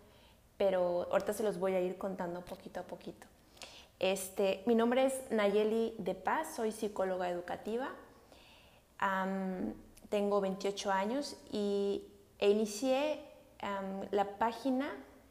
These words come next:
con un grupo cerrado en Facebook de más o menos once mamás que compartíamos, once mamás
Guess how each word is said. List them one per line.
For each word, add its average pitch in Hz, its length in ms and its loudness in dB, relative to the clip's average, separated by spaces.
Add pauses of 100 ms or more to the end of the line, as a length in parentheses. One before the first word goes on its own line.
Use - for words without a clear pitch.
(600)
con 208 320 2
un 247 220 4
grupo 233 640 0 (100)
cerrado 196 400 0
en 208 160 -2
Facebook 214 720 -4 (880)
de 196 300 4
más 214 220 0
o 269 60 0
menos 214 420 0
once 202 300 -4
mamás 185 540 -4 (960)
que 190 440 0
compartíamos, 190 920 0
once 247 320 2
mamás 190 360 -2